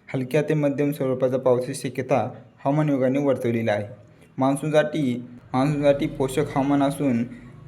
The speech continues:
पुढील दोन दिवसामध्ये राजस्थानचा आ-, काही भाग, मध्य प्रदेशचा काही भाग,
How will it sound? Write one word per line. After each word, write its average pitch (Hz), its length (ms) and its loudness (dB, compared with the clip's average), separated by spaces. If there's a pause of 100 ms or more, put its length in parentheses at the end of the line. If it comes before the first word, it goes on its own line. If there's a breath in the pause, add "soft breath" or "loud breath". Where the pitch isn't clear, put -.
पुढील 143 280 2
दोन 143 240 2
दिवसामध्ये 143 680 2
राजस्थानचा 135 760 2
आ-, 131 160 2 (260)
काही 139 180 0
भाग, 131 320 0
मध्य 123 300 0
प्रदेशचा 131 580 -2
काही 127 220 2
भाग, 123 200 2